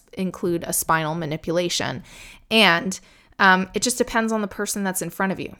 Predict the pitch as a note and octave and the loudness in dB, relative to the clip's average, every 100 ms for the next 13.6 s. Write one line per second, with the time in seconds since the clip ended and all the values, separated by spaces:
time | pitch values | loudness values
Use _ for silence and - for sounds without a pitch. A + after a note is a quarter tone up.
0 | - E3 E3+ - _ _ - G#3 G3 F#3+ | -2 0 0 -4 _ _ 0 6 8 8
1 | F#3+ F#3 - G3+ F3+ F3 F3+ F3 - - | 4 0 0 6 6 6 2 -6 -8 -18
2 | - - - _ _ _ _ _ _ _ | -18 -16 -16 _ _ _ _ _ _ _
3 | _ _ - - G#3+ A#3 A#3+ - A3+ - | _ _ -16 -2 2 2 0 0 2 2
4 | G#3 G3 F#3 F3+ F3 - G#3 G3 - F#3+ | 0 0 0 -2 -2 -2 0 0 -2 -4
5 | F#3+ G3+ - F3+ F3+ F3 - E3+ F3 D#3+ | -2 -2 0 0 0 -2 0 0 2 2
6 | D#3+ F#3 F3+ F3+ F#3+ - F3 E3 E3 E3+ | 2 2 2 2 -2 2 8 8 8 2
7 | - D#3+ D3 D#3+ G3+ - G#3 F#3+ E3+ F3 | -2 -2 -2 2 4 4 2 0 2 2
8 | D#3+ D3+ D#3 - E3 - F#3+ F3 E3 - | 2 2 2 0 0 -4 0 2 2 2
9 | E3+ E3 D#3 D3 - E3 D#3 E3 D#3+ - | 0 -2 -2 -2 0 0 0 0 0 0
10 | G3+ F#3 E3+ D#3+ - D3+ C#3+ F#3 - A3+ | -2 0 0 -2 -4 -6 -6 -8 -4 -2
11 | A3 B3+ A#3+ A#3 - G#3 G3+ G#3+ G3 - | 0 0 0 -2 -2 -2 -2 -2 -4 0
12 | F#3+ F#3 F#3+ F#3 - G3 F#3 F#3+ F#3 F#3 | 2 2 0 -4 -4 -4 -4 -4 -4 -4
13 | G3 F#3+ F3+ F3+ F3+ F3+ | -2 -2 -2 -2 0 0